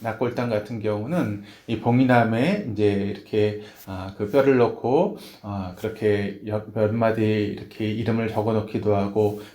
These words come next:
몇 년을 살았는지를 이렇게 이야기를 하기도 합니다. 또 비석에서는 뭐 짧은 말로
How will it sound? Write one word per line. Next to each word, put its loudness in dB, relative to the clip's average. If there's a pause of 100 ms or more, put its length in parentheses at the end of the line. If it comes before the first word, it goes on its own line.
몇 0
년을 6
살았는지를 2
이렇게 -8
이야기를 0
하기도 -6
합니다. -12 (500)
또 8
비석에서는 4
뭐 0
짧은 2
말로 4